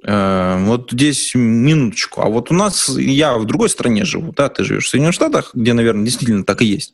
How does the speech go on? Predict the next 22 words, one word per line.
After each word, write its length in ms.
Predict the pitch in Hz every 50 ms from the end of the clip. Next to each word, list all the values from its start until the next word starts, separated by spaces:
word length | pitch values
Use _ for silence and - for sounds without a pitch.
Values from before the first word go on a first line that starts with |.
| -
А 80 | - 139
я 80 | 196
живу 180 | 240 220 220 214
в 60 | 190
другой 220 | 180 190 196 202 185
стране. 340 | - - 170 151 127 113
И 40 | 107
вот 200 | 127 175 247 247
у 40 | 226
нас, 260 | 202 208 208 196 - - - - - - - - - -
э, 80 | 143
попытались 540 | 143 139 139 - - - 196 208 175 147 -
такими, 500 | - 131 - - 160 160 147 131 120 117
вот 300 | 107 107 113 113 - -
такой 280 | - 104 - 147 139 120
идеей 300 | 113 117 139 135 117 101
заразить 600 | - - 104 113 113 107 104 92 - - - -
общество, 760 | - 90 139 220 240 - - 240 185 - - - 151 147 135 123
и 360 | 120 123 156 180 180 170 151
вот 380 | 123 120 135 143 143 - - _
так 220 | - 135 139 135 -
вот 200 | 123 - -